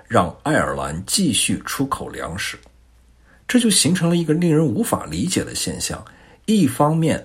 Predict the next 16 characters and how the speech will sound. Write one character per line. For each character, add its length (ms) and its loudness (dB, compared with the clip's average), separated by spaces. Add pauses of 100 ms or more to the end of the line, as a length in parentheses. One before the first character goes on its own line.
爱 100 -2
尔 220 0
兰 200 -4
的 100 0
大 340 2
量 180 2
的 100 -4
农 300 -2
民 300 0
饿 200 2
死， 280 0 (340)
而 220 2
另 200 4
一 140 2
方 280 -6
面， 220 -6